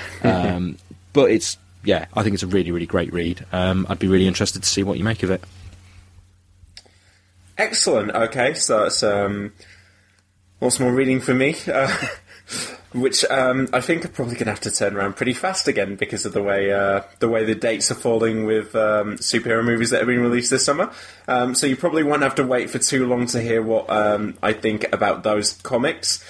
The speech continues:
Speaker 1: Um, but we'll move on now to our final section now, which is the pitch. And, um, I mean, watching this film, but also the cancellation or the removal from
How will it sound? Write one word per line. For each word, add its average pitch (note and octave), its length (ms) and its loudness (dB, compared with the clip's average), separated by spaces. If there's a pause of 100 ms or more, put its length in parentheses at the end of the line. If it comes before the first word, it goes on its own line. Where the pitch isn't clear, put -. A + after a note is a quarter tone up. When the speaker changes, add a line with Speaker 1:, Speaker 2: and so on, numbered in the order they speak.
(300)
Speaker 1:
Um, C#3+ 280 -2
but D#3+ 120 0
we'll E3 100 2
move F#3+ 200 0
on F3+ 100 0
now E3 180 2
to D#3+ 200 0
our C3+ 80 0
final F#3 420 0
section A#2+ 500 0
now, A#2 300 4
which - 520 -2
is A2 260 0
the G#2+ 80 -4
pitch. - 540 -4 (520)
And, C3+ 580 0
um, C3 320 -2 (640)
I - 20 2
mean, C3 360 0
watching C#3+ 360 0
this B2+ 180 0
film, G2+ 320 0
but - 140 0
also A#2+ 440 0
the G#2+ 220 0
cancellation A2 1000 -2
or G2+ 200 0
the G#2 140 0
removal A2 720 2
from G#2+ 360 -2